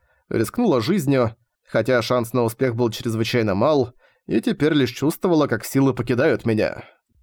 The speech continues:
А вот надо было лезть на рожон. Посмотрев на разорванный свитшот,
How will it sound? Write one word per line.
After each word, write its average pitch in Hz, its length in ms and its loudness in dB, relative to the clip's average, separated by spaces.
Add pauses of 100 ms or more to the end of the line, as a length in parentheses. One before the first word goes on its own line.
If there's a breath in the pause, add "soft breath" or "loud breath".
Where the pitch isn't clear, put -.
(120)
А 104 100 0
вот 127 240 -2
надо 262 240 2
было 185 220 4
лезть 147 240 2
на 139 100 2
рожон. 113 420 0 (460)
Посмотрев 117 480 -2
на 123 80 0
разорванный 120 480 0
свитшот, 127 640 -4